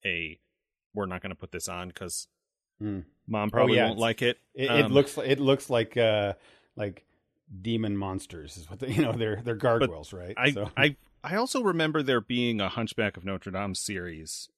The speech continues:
Speaker 1: unless I'm
Speaker 2: Oh, was there?
Speaker 1: dreaming that up,
Speaker 2: There, there,
Speaker 1: where
Speaker 2: there might have been.
Speaker 1: there's a lot of interaction with the gargoyles 'cause they're characters in the movie.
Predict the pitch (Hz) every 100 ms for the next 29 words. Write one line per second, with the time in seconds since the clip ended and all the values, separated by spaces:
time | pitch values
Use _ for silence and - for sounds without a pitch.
0 | - 104 95 95 110 107 98 92 90 85
1 | 82 87 85 - _ _ 135 120 131 120
2 | 113 117 104 101 95 90 90 92 120 113
3 | 110 107 104 92 107 98 95 92 - 98
4 | 90 92 85 _ _ _ _ _ - 101
5 | 104 90 87 82 - 92 90 - 90 82
6 | - 82 - 92 - -